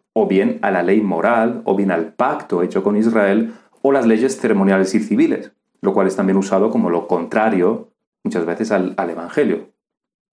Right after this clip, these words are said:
En esta serie usaremos ley en todos sus sentidos y definiremos siempre,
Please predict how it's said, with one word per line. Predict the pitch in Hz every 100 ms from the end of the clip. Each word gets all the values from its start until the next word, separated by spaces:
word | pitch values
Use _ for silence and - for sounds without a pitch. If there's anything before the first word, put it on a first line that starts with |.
| _ _ _ - -
En | 113
esta | 131
serie | 135 127 113
usaremos | 104 101 107 113 113 -
ley | 104 104 107 113 - _ _ -
en | 92
todos | 101 113
sus | 113
sentidos | 101 92 143 127 98
y | 101
definiremos | 95 - 104 98 120 139 110
siempre, | - 110 107 110 110